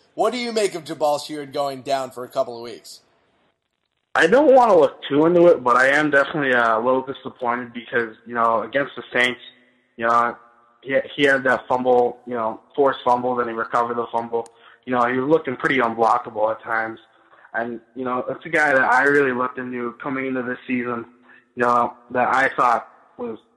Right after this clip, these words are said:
Speaker 2: you know, really gonna step it up because in just fifty percent of the snaps last year, he had eight sacks and, like, four forced fumbles. So if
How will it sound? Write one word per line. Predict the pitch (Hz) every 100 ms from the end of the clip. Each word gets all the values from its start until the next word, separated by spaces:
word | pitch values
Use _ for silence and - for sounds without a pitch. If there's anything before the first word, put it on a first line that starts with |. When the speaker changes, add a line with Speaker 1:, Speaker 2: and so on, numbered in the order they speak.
| _ 131
Speaker 2:
you |
know, | 113 110 _ _
really | 139 143 135
gonna | 127 123 123 -
step | 127 117
it | 113
up | 110
because | 110 - 107 107 _ _ - _
in | 120 117
just | 131 151 -
fifty | 170 170 160 139 123
percent | - - - 147 139
of |
the | 117 -
snaps | 131 131 135
last | 110 110 110
year, | 110 110
he | 135
had | 135 123 -
eight | 120 -
sacks | 123 123 107 - _ _ _ _ 110
and, | 113
like, | 113 -
four | 131 127 -
forced | 120 117 - -
fumbles. | 123 123 107 - _ _ _ _
So | 123
if | 113